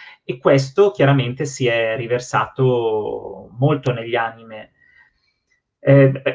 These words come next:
gli anime, ecco, tendono, non sempre, però tendono a, ad avere sigle che hanno anche, mh, un sound molto lisergico, cioè che, che, mh, molto stimolante. Quando parlavo di saturazione è proprio questo, e anche per questo che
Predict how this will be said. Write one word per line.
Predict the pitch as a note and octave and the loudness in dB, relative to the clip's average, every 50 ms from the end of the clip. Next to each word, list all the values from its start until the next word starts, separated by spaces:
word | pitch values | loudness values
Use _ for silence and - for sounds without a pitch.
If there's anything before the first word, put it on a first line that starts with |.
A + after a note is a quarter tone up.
| - E3 C#3+ - | -6 -8 -8 -4
gli | - E3 F3+ | 0 2 2
anime, | E3+ F3+ G3 G#3 A3 A#3+ A#3+ G3 | 2 2 2 0 0 0 0 2
ecco, | - - C#3+ C#3 - - C#3 - - | 4 4 2 2 2 -2 -4 -4 -2
tendono, | - F3+ F3 F3+ F3 E3 D#3+ D#3 C#3+ C#3 | 2 2 4 4 4 2 2 2 4 6
non | C3 C3+ - - | 6 4 4 2
sempre, | - - A#2 G2 F#2+ F#2+ - - B2 D3+ G3 - - _ | 0 -2 -4 -6 -6 -8 -10 -6 -6 -6 -6 -8 -10 _
però | - C#3+ C#3 C3+ C3+ | -2 0 0 0 0
tendono | C3+ E3 E3 E3+ F3 F3+ F3+ F3+ F#3 F#3 G3 G3+ G3+ - | -2 -2 -2 -2 -2 0 0 0 0 0 0 -2 -2 -2
a, | - C#3 C3 C3 B2+ B2 B2 B2 A#2+ A#2+ A#2 A#2 | -2 0 2 2 2 2 0 0 -2 -2 -4 -6
ad | A#2 A#2 A2+ A2 A2 A2 B2+ - C#3 C3+ | -6 -8 -12 -14 -16 -16 -10 -6 -4 0
avere | C3+ C#3 C#3 D#3+ D3+ C#3 B2+ A#2 A2+ - - | 0 0 0 0 0 0 0 0 -2 -4 -10
sigle | - - - F3 D#3+ C#3 C#3 D3 D3+ D3+ D#3 - _ | -14 -10 -8 -6 -4 0 2 2 2 2 0 -4 _
che | _ - | _ -4
hanno | D3 C3+ C#3 D3 D3 D3+ D3 D3 D3 | 0 0 0 0 0 -2 -2 0 0
anche, | C3 C3 C3+ C#3 C3+ C3+ D3+ D3 D3 D3 D3 D3 C#3 C3+ - | 2 2 2 0 0 0 0 0 2 2 0 -2 -4 -8 -8
mh, | C3+ C3+ C3+ C3+ | -4 -2 -2 0
un | C3+ C#3+ C#3 | 0 0 0
sound | C3+ - D#3+ D#3 E3 E3+ D#3+ | 0 0 0 0 0 0 -2
molto | D3 D#3+ D#3 C#3+ - E3 E3+ E3+ E3 - | -2 -2 -4 -4 -2 -2 0 0 2 2
lisergico, | D3 D3+ D3 C3+ C3+ C3+ B2 A#2+ A#2 A2+ G#2+ A2 A#2 A#2 - A#2+ A#2+ | 2 2 2 4 4 4 4 4 2 -2 -6 -8 -12 -6 -2 -2 -2
cioè | - - D3 C3+ C3 C3 C3 | 0 2 2 2 4 4 2
che, | C3 - C3+ C3 B2+ | 2 2 2 2 2
che, | B2+ - C3+ B2+ B2 A#2+ A#2+ A#2+ A#2+ A#2+ | 2 0 0 0 0 0 -2 -4 -6 -8
mh, | - C3 B2+ B2+ C3 | -8 -8 -6 -6 -6
molto | C#3+ D3 D3+ D#3 - - - | -6 -4 -4 -4 -4 -4 -6
stimolante. | C#3+ C3+ - D3+ D3 C#3 C3 B2 A2+ A#2 A2+ - C3 | -8 -8 -6 -2 0 2 2 2 2 0 -4 -8 -10
Quando | C3+ C3+ C3 B2+ C3 | -4 -2 0 0 0
parlavo | C#3 C3 C3+ C3+ D3 | 0 0 0 0 0
di | C#3+ C#3 | 0 -2
saturazione | - - C#3+ C3+ - C3+ B2+ B2+ - - - - - - A2+ A2 A2+ A#2 A#2+ - | -4 -4 -4 -4 -2 -2 -2 -4 -6 -8 -8 -8 -6 -6 -6 -8 -12 -16 -16 -16
è | C#3 - | -12 -8
proprio | C#3 C3+ C3 C#3+ C3+ | -6 -4 -4 -4 -4
questo, | - B2 A2+ A2 A2 - - - B2+ | -2 -2 -4 -4 -4 -8 -6 -2 2
e | C3+ | 4
anche | C3+ C3+ C#3+ C#3 C3+ | 4 4 4 2 0
per | B2+ B2+ B2 - | -2 -2 -4 -4
questo | B2+ - - - - C3 | -6 -10 -8 -6 -8 -8
che | C3+ - A2+ A#2 A#2 - | -6 -6 -6 -6 -8 -8